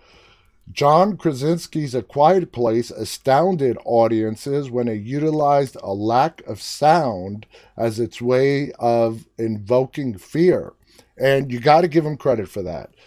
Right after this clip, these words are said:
Uh, how many times d-, have you watched a movie where there's very little dialogue,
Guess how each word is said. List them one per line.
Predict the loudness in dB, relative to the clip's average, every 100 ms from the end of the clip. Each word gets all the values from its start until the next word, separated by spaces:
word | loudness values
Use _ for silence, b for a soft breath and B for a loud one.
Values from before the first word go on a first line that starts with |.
| b b b
Uh, | 0 2
how | 2 2
many | 2 0
times | 2 2 2 -4 -18
d-, | -20 -20 _ -6
have | -4 0
you | 0
watched | 4 4 4 -2 -6
a | -4
movie | 0 2 2 2 0 -2 -8 b b b -4
where | 0 2 2 2 2 0 -2 -4 -6
there's | -2 -2 -2
very | -12 -10 -2 2 4
little | 4 4 4
dialogue, | 2 2 0 -2 -2 -4 -6